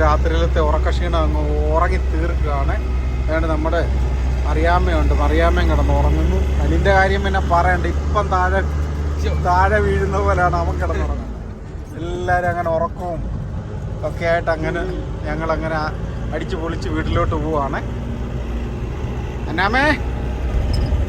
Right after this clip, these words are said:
അന്നാമയൊക്കെ സൂപ്പർ ഉറക്കം. ദാണ്ടെ മറിയാമ്മ അതിലും വലിയ ഉറക്കം. ആഷിലിനായാലും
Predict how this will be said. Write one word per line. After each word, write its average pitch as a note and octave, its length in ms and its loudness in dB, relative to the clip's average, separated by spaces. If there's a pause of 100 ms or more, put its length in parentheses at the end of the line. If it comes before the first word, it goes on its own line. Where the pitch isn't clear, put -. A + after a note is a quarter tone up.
(380)
അന്നാമയൊക്കെ E3 580 -2
സൂപ്പർ E3 400 -2
ഉറക്കം. - 300 0 (140)
ദാണ്ടെ - 260 2 (180)
മറിയാമ്മ D#3+ 500 2
അതിലും D#3+ 280 0
വലിയ D#3 260 2
ഉറക്കം. - 280 2 (1400)
ആഷിലിനായാലും F3 680 2